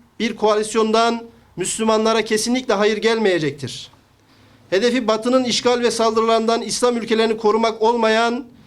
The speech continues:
bir koalisyondan Müslümanlara hayır gelmez. İki milyarlık İslam alemi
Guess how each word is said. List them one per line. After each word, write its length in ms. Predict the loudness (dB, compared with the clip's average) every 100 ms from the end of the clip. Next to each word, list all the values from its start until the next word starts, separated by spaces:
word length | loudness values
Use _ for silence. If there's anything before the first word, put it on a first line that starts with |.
| -12 -4
bir 180 | -4 0
koalisyondan 880 | 0 0 -2 -2 2 2 2 0 -8 -16 -10
Müslümanlara 600 | -6 0 0 2 2 2
hayır 180 | 2 2
gelmez. 680 | 2 2 2 0 -2 -12 -16 _ _ _ _ _ _ _
İki 260 | -12 -2 0
milyarlık 600 | 0 2 2 2 -2 -2
İslam 340 | -4 0 2 2
alemi 600 | 2 2 4 4 4